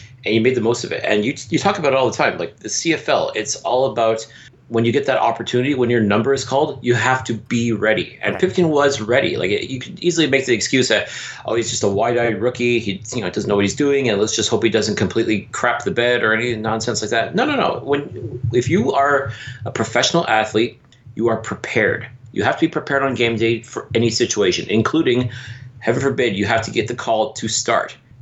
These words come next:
Speaker 1: And Pipkin was ready to go. He was
Speaker 2: Yeah.
Speaker 1: ready to go in Edmonton.
Speaker 2: Yeah.
Speaker 1: Looked, looked very good there, too. Not great, but good. Like, he definitely looked like he belonged there. And I, I said it as well, that he definitely deserved the opportunity to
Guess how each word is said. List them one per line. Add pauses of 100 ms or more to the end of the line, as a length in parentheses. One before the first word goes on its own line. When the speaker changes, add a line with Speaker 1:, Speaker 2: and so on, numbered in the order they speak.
(120)
Speaker 1:
And
Pipkin
was
ready
to
go.
He
was
Speaker 2:
Yeah.
Speaker 1:
ready
to
go
in
Edmonton.
Speaker 2:
Yeah. (260)
Speaker 1:
Looked,
looked
very
good
there,
too.
Not
great,
but
good.
Like,
he
definitely
looked
like
he
belonged
there.
And
I, (140)
I
said
it
as
well, (600)
that (160)
he
definitely
deserved
the
opportunity
to